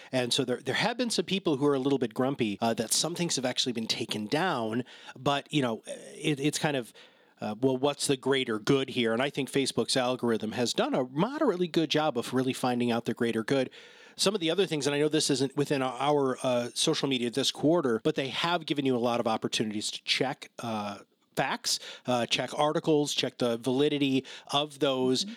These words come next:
Speaker 1: I personally think that that's really nice that they've given us the opportunity to test our information. Uh, and in fact, when we get to Twitter,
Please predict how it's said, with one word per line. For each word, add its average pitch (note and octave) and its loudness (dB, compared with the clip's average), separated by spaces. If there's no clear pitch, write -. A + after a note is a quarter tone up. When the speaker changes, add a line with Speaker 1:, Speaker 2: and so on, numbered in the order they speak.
Speaker 1:
I D3+ 2
personally C#3 0
think B2 -2
that B2 -2
that's A#2+ 0
really B2+ -2
nice D3+ 0
that C3+ -2
they've B2+ 0
given C3 0
us B2 2
the C3 0
opportunity A#2+ 0
to A2+ 2
test E3 0
our C#3 2
information. B2+ 0
Uh, B2+ -2
and C#3+ 2
in C#3 0
fact, C#3 -2
when C3+ 0
we D3 0
get D3+ 0
to B2+ -8
Twitter, C#3+ 0